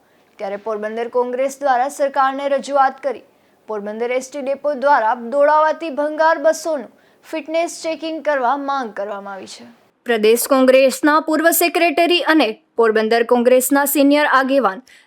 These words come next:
રામદેવભાઈ મોઢવાડિયાએ ગુજરાત રાજ્ય એસ ટી નિગમના ચેરમેનને લેખિત રજૂઆત કરીને જણાવ્યું છે કે તાજેતરમાં જ પોરબંદરથી વડોદરા જતી બસ હજુ તો માંડ પચાસ કિલોમીટરનું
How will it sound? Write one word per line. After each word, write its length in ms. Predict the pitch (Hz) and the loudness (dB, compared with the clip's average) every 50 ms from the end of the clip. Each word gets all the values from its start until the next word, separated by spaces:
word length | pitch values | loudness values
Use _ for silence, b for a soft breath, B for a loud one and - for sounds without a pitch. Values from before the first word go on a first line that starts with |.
| b 233 | b -2
રામદેવભાઈ 560 | 233 240 247 240 247 233 262 269 285 285 294 | 0 2 4 4 4 4 4 4 4 4 4
મોઢવાડિયાએ 720 | 285 285 247 285 302 302 311 294 302 277 240 226 208 226 226 269 | 4 4 6 4 4 4 2 2 2 2 2 4 2 2 2 0
ગુજરાત 420 | 277 226 254 302 294 311 294 - | 0 0 2 2 2 2 2 2
રાજ્ય 400 | 311 294 294 262 233 294 320 285 - | 2 2 2 2 0 0 0 2 2
એસ 200 | 285 277 - - | 0 0 0 -2
ટી 160 | 320 294 294 | 0 2 2
નિગમના 540 | 285 240 254 269 254 247 240 247 254 262 247 | 2 4 2 2 2 2 2 2 2 0 0
ચેરમેનને 680 | - - 285 269 277 294 285 294 262 208 - - - b b b b b b b | 0 2 4 4 4 4 4 2 2 0 -4 -10 -16 b b b b b b b
લેખિત 380 | 277 294 311 - - 359 302 - | 2 2 2 2 0 -2 0 2
રજૂઆત 520 | 339 320 285 240 311 330 320 330 330 320 - | 2 2 2 2 2 2 2 2 2 0 0
કરીને 340 | - 311 302 302 294 302 311 | 2 2 4 4 4 4 4
જણાવ્યું 580 | 262 240 277 277 277 269 262 262 269 269 277 254 | 4 4 2 2 2 2 0 0 0 -2 -2 -2
છે 180 | - 285 277 214 | 0 2 2 2
કે 160 | - - - - - _ _ - | 2 -2 -10 -18 -20 _ _ -2
તાજેતરમાં 680 | 220 214 208 196 214 208 - 226 226 240 240 254 269 262 | 0 0 0 -2 -4 -2 -2 0 0 2 2 0 0 -2
જ 120 | - - | -2 0
પોરબંદરથી 680 | - 269 262 240 254 262 269 262 277 277 269 - 294 294 | 2 2 2 4 2 2 4 4 2 2 0 -2 -4 0
વડોદરા 440 | 262 277 269 262 262 240 277 277 285 | 2 4 4 4 4 4 2 2 2
જતી 300 | 240 269 262 - 277 269 | 2 0 -2 -2 -2 -2
બસ 260 | 240 247 269 208 220 - - b b b b b b b | 2 2 2 2 0 -4 -12 b b b b b b b
હજુ 220 | 277 285 302 320 | 2 2 2 2
તો 160 | 277 339 339 330 | 2 4 4 6
માંડ 320 | 320 320 302 311 320 294 302 | 6 6 4 4 2 2 2
પચાસ 400 | 302 277 - 349 339 330 - - | 2 2 2 2 2 2 0 -2
કિલોમીટરનું 840 | - 320 311 311 311 302 302 302 254 - 302 302 294 294 302 311 | -2 -2 0 2 4 4 2 2 2 0 0 2 2 2 0 0